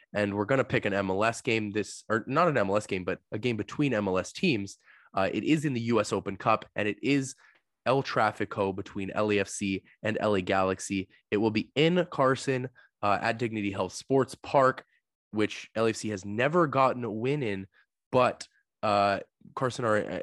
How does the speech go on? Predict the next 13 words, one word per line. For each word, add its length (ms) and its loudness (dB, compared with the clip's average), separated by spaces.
the 460 -6
Galaxy 340 0
are 60 0
very, 440 2
very 280 2
poor 360 0
form 360 -2
right 160 -2
now. 420 0
And, 400 -4
um, 360 -2
the 220 -6
one 360 0